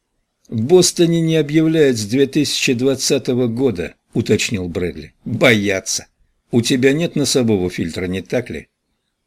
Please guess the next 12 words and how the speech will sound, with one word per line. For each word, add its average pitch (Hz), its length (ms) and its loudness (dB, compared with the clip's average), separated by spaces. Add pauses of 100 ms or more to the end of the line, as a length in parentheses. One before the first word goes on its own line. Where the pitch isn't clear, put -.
(160)
«Что - 380 -6
ты 131 160 0
несёшь?» - 680 -2 (160)
раздражённо 85 680 -4
бросил 87 360 -6
Ричардс. - 440 -10 (180)
«Эта 123 200 2
штука 123 360 0
стоит 110 380 0
две 104 160 0
сотни 107 380 -2
баксов, 98 440 -6